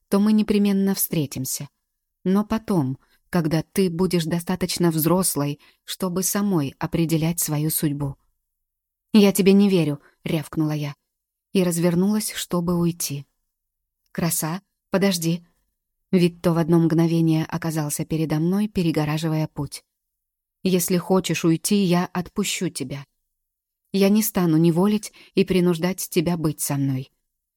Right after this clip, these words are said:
Я многое понял с тех пор и хочу, чтобы ты была рядом не потому, что не можешь уйти, а потому, что не хочешь, как твоя мама».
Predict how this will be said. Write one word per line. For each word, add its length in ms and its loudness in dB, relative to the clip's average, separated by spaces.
Я 160 4
многое 460 4
понял 360 -2
с 120 -8
тех 220 -10
пор 260 -12
и 80 -2
хочу, 320 -4
чтобы 320 -2
ты 180 0
была 280 0
рядом 420 0
не 80 4
потому, 380 0
что 200 -2
не 120 4
можешь 440 0
уйти, 400 -8
а 100 -4
потому, 320 -4
что 180 -4
не 100 0
хочешь, 560 -10
как 200 -6
твоя 280 0
мама». 360 -4